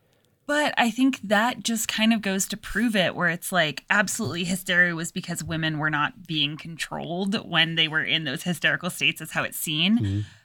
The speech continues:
Speaker 1: But it's this idea that from such an early age, anyone that we identify to be male, we give them a more rigid set of rules
Speaker 2: Yeah.
Speaker 1: to adhere by. That is, you can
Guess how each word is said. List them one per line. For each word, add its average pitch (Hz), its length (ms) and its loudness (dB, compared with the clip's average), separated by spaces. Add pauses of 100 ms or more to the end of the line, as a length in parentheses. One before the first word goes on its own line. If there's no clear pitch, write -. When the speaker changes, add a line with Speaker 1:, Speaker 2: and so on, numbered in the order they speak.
(120)
Speaker 1:
But 208 140 2
it's 208 180 -2
this 202 200 -4
idea 185 480 2
that 160 380 0 (100)
from 185 320 -2
such 180 320 0
an 214 160 2
early 175 420 -2
age, 139 500 -4 (100)
anyone 208 380 2
that 160 140 -2
we 180 120 0
identify 165 520 0
to 156 60 -4
be 151 120 -4
male, 147 640 -2 (360)
we 185 440 0 (380)
give 202 320 2
them 151 460 0 (220)
a 180 220 -2
more 190 400 2
rigid 190 480 -2
set 165 240 -4
of 147 200 -2
rules 170 640 -4
Speaker 2:
Yeah. 101 160 2 (1000)
Speaker 1:
to 196 320 4
adhere 196 480 2
by. 139 520 4
That 170 200 4
is, 170 400 0 (240)
you 185 260 6
can 202 220 4